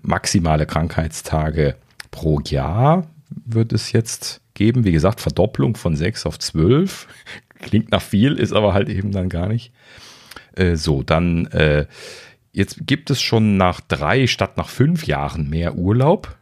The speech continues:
Das ist auch wieder der, dies-, dieser Bullshit mit Leute, die länger in der Firma sind, bekommen mehr Urlaub als Leute, die früher da sind. Kann ich auch nie nachvollziehen. Warum habe ich nach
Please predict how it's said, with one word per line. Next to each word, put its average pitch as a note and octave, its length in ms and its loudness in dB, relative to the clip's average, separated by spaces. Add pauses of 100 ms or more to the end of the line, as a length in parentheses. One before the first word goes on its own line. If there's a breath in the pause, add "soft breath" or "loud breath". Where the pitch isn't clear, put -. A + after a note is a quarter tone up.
(140)
Das E2+ 120 -6
ist E2 80 -6
auch E2 120 -2
wieder G2+ 200 4
der, F2 140 4
dies-, F2+ 280 -6
dieser D#2+ 240 0
Bullshit F2 460 -2
mit F#2+ 280 -2
Leute, F2+ 440 2
die E2 120 0
länger F#2 380 2
in F#2 80 -2
der E2+ 100 0
Firma G#2+ 380 0
sind, G2 160 -2
bekommen F#2+ 420 -2
mehr F#2+ 280 0
Urlaub A#2 340 2
als F2 140 -2
Leute, F#2 260 2
die E2 140 0
früher A#2+ 340 2
da F2+ 220 0
sind. F#2 160 -4 (240 loud breath)
Kann A2+ 160 2
ich G#2 80 2
auch G#2+ 100 2
nie G2 140 2
nachvollziehen. E2+ 580 -2
Warum A#2 400 4 (320 soft breath)
habe G2 200 -2
ich - 180 -8
nach - 240 -6